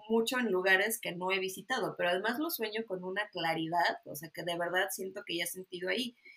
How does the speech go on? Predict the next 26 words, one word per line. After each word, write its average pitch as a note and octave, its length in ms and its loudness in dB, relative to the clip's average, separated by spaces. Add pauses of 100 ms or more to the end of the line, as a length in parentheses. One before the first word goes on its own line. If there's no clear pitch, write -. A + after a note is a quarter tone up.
(200)
Y F#3+ 200 2
desde, G#3+ 440 6
llevo A3+ 200 6
ya A#3 160 4
mucho A3+ 400 0
tiempo A3 480 0
soñándome F#3 560 -4
en E3 100 -6
Perú F3 320 -2
y E3 220 -2
creo F#3 320 2
que G3 80 -4
es F#3+ 160 -4
una F#3 580 -4
señal E3+ 340 -4
astral F3 400 0
de F3+ 120 -8
que - 80 -16
debo F3 200 -4
visitarlo. F#3 560 -10
<laughs> C#4 300 4
Entonces C#4 400 0
sí, A3+ 240 -2 (140)
yo A#3+ 240 6
ahora A3+ 320 8
mismo A3+ 220 0